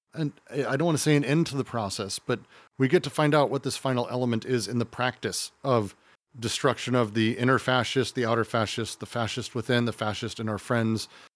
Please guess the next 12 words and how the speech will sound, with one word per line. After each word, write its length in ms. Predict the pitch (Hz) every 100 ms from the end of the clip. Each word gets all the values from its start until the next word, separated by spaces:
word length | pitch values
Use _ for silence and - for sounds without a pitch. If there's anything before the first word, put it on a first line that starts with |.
| -
the 60 | 113
fascist 480 | 123 110 - 107
in 160 | 120 110
our 160 | 101 107
society. 640 | 107 - 147 127 113 104 - - -
What 140 | 127
is 120 | 135 113
that 160 | 127
last 320 | 120 113 107 -
thing? 300 | 117 95 82 _ - _ _ 135
And, 220 | 110 107
uh, 280 | 101 98